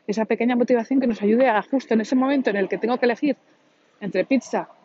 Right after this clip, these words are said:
o ensalada, me venga uno de esos inputs que me he grabado.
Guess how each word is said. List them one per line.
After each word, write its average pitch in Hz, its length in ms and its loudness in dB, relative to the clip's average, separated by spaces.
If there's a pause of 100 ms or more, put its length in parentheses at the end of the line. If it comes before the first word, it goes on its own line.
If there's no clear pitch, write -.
(580)
o 220 100 0
ensalada, 262 520 0 (580)
me 285 160 -2
venga 359 400 -2 (840)
uno 370 180 -4
de 294 60 2
esos 254 280 -6
inputs 285 560 -4 (420)
que 285 140 -6
me 277 120 -2
he 320 40 -2
grabado. 254 480 -4